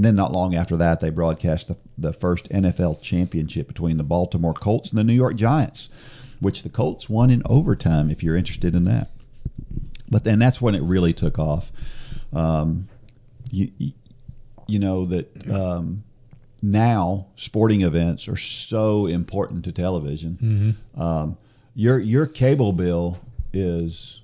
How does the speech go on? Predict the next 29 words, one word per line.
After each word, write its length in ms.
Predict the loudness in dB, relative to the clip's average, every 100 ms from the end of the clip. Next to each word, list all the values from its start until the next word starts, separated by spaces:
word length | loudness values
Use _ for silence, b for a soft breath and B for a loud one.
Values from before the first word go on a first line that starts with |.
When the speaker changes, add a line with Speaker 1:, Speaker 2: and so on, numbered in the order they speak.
| -16
Speaker 1:
significantly 840 | -6 0 2 2 0 0 -2 0
more 240 | 0 0 -2
expensive 600 | -4 -2 -2 -2 -4 0
because 400 | 0 4 4 4
of 140 | 0
E 180 | 0 -2
S 140 | -2 -4
P 180 | -4 -4
N 140 | -2
and 120 | -4
sporting 360 | -6 -4 -4 -4
events. 420 | -6 -8 -10 -2
Speaker 2:
Mm-hmm. 300 | 0 2 0 -2
Speaker 1:
If 180 | -4 -2
those 300 | 2 2 2
weren't 280 | 0 0 0
out 260 | 0 0
there 260 | -2 -2 0
and 340 | -2 -4 -4
you 60 | -2
didn't 140 | -2
have 80 | -4
to 60 | -6
pay 280 | -2 -2 0
for 360 | -4 -4 -4 -2
the 160 | 0
extra 340 | 0 -4 -8 -8
for 140 | -4
that, 480 | -2 -2 -2 -6